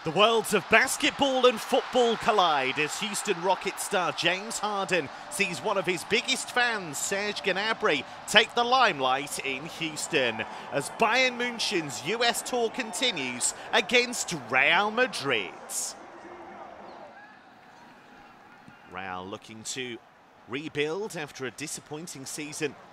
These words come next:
Saw them finish third in La Liga. Here is Luka Modric, and it was towards Benzema,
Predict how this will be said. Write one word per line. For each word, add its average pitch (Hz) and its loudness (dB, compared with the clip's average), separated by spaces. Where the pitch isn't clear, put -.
Saw - -12
them 139 -12
finish 123 -8
third 135 -4
in 120 -6
La 123 0
Liga. 135 0
Here 117 -10
is 139 -6
Luka 156 -6
Modric, 190 4
and 220 2
it 196 -4
was - -6
towards 214 0
Benzema, 214 4